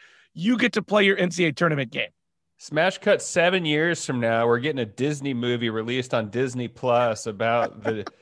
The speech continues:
Speaker 2: <laughs> the janitor who gets the nod right before the game because a blue chip,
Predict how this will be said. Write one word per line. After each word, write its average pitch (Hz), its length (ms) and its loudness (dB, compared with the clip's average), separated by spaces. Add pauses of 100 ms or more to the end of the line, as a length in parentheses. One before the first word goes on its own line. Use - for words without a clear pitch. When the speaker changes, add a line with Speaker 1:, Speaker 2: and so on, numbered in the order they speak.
Speaker 2:
<laughs> - 200 -20
the - 80 -10
janitor 123 800 0 (200)
who 135 140 -4
gets 127 280 -2
the 139 120 -8
nod 123 640 0 (220)
right 127 240 -2
before 131 320 -2
the 113 80 -8
game 123 580 -2 (760)
because 127 200 -2
a 117 60 -4
blue 131 260 0
chip, 147 460 0